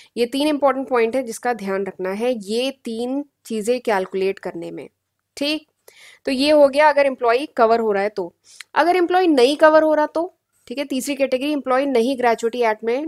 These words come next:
non-government employee अगर payment of gratuity act में नहीं कवर हो रहा है तो, ठीक। अब एक बात बता दूं, ये देखने में बहुत कॉम्प्लिकेटेड टाइप, बहुत वो लग रहा है, लेकिन ये बहुत ईजी है। देखिए इसमें कंडीशन बीस लाख, बीस लाख यहाँ सेम कंडीशन है।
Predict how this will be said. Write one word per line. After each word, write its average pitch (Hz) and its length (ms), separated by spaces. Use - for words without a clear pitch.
non-government 247 640
employee 220 420
अगर 240 300
payment 220 260
of 240 140
gratuity 220 520
act 208 200
में 233 60
नहीं 208 220
कवर 202 240
हो 190 80
रहा 185 120
है 214 80
तो, 170 140
ठीक। 302 240
अब 254 120
एक 294 120
बात 262 140
बता 240 240
दूं, 269 160
ये 262 80
देखने 247 320
में 294 100
बहुत 269 240
कॉम्प्लिकेटेड 240 680
टाइप, 233 280
बहुत 233 240
वो 233 100
लग 226 180
रहा 240 100
है, 277 80
लेकिन 285 220
ये 302 60
बहुत 269 240
ईजी 208 260
है। 160 100
देखिए 247 220
इसमें 320 200
कंडीशन 269 520
बीस 247 300
लाख, 277 380
बीस 240 260
लाख 277 220
यहाँ 269 160
सेम 254 320
कंडीशन 208 420
है। 180 120